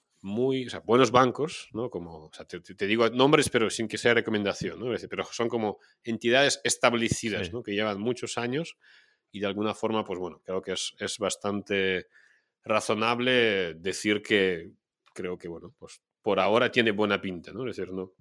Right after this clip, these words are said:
Speaker 1: no le veo problema de entrada. Luego todo, todo puede pasar en esta vida, ¿no? Pero, o sea, tus entidades tipo, no sé, N veintiséis,
Speaker 2: Ujú.
Speaker 1: ¿no? Un banco, pues, alemán que vino, por ejemplo, a España, ¿no? Eh, Revolut,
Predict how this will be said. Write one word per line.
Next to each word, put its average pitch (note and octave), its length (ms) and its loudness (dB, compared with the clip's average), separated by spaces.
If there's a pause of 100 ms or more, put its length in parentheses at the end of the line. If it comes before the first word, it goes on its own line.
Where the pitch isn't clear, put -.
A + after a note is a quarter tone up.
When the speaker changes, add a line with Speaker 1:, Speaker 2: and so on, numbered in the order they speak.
(220)
Speaker 1:
no A#2 220 0
le A#2 120 4
veo A2 440 2
problema A#2 560 4
de A#2 80 4
entrada. G2 400 4
Luego F#2+ 180 -2
todo, G#2+ 180 2
todo G#2 200 6
puede G#2 160 4
pasar G2+ 320 -2
en G2 60 -4
esta - 180 -8
vida, B2+ 260 -2
¿no? E3 240 -8
Pero, F#2 460 -4
o - 80 -18 (440)
sea, G2 200 0
tus A#2 160 -2
entidades B2+ 440 8
tipo, A2 220 -2
no F#2+ 100 -4
sé, E2+ 140 -6
N A#2 200 4
veintiséis, G#2 760 -2
Speaker 2:
Ujú. G2+ 80 -10
Speaker 1:
¿no? B2 100 -8
Un G2 100 -12
banco, F2 320 -10
pues, - 200 -16
alemán F#2+ 400 -4
que G2 140 -8
vino, F#2 200 -8
por F2+ 100 -18
ejemplo, F2 240 -14
a E2+ 40 -10
España, E2 460 -10
¿no? G#2+ 160 -20 (480)
Eh, F#2+ 260 -2
Revolut, G#2 640 4